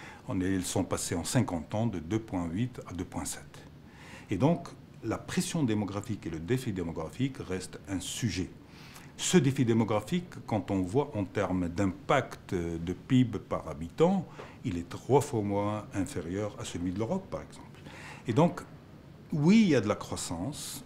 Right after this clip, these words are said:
mais c'est une croissance pas suffisamment inclusive,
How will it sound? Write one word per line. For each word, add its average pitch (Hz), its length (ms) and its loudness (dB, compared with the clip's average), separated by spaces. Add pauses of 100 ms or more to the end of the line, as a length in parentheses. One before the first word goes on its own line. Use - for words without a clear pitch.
(100)
mais 101 140 -4
c'est - 320 -6
une 95 300 0
croissance - 680 -2 (120)
pas 85 80 -2
suffisamment 85 680 -6
inclusive, 110 840 0